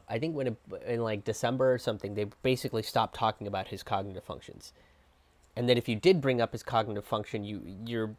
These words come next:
you know, "Oh, you're just trying to get Trump to win. Oh, you're just a, a Putin puppet. You're a, a Russian agent." Some McCarthyist bullshit will happen. Right? Now, Trump is also, uh,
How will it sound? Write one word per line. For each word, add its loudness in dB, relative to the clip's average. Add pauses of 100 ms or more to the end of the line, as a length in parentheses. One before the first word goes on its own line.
(120)
you -4
know, -4
"Oh, 4
you're 2
just -6
trying -4
to -6
get -6
Trump -8
to -16
win. -12
Oh, 2
you're 2
just -8
a, 6
a -2
Putin 2
puppet. -4
You're 0
a, 6
a 2
Russian 2
agent." -8 (380)
Some 2
McCarthyist 2
bullshit -6 (160)
will -6
happen. -8 (1600)
Right? 2 (400)
Now, 4 (1000)
Trump 0
is 4
also, 6 (240)
uh, 4